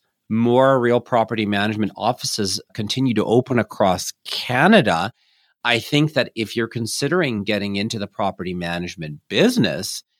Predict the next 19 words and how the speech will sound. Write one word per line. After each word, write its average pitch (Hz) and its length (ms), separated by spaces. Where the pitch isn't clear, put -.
there's 135 280
still 165 320
a 208 80
few 170 300
ground 123 420
floor 113 340
opportunities 110 920
available 107 520
across 98 520
Canada 123 640
that 110 360
if 113 220
you 135 220
wanna 123 260
be 107 120
part 120 380
of 98 80
a 95 160
company 113 680